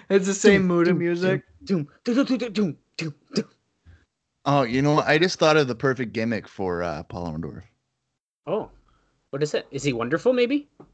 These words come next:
Speaker 3: No, he should be an arm wrestling champion, but using his weak arm.
Speaker 2: Ooh. Can he lift it still? I don't know.
Speaker 3: That would, that would put it over. 'Cause
Speaker 2: Oh,
Speaker 3: he'd be
Speaker 2: there's
Speaker 3: like,
Speaker 2: Jake
Speaker 3: "Am I
Speaker 2: Roberts
Speaker 3: weak?"
Speaker 2: in the group. <laughs>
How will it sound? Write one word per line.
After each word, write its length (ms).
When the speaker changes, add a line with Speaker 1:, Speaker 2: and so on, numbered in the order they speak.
Speaker 3:
No, 140
he 120
should 180
be 120
an 80
arm 320
wrestling 380
champion, 540
but 160
using 400
his 160
weak 240
arm. 260
Speaker 2:
Ooh. 280
Can 120
he 80
lift 260
it 100
still? 360
I 60
don't 120
know. 120
Speaker 3:
That 120
would, 160
that 160
would 140
put 180
it 100
over. 400
'Cause 160
Speaker 2:
Oh, 60
Speaker 3:
he'd 80
be 80
Speaker 2:
there's 120
Speaker 3:
like, 40
Speaker 2:
Jake 180
Speaker 3:
"Am 80
I 120
Speaker 2:
Roberts 280
Speaker 3:
weak?" 20
Speaker 2:
in 80
the 60
group. 300
<laughs> 60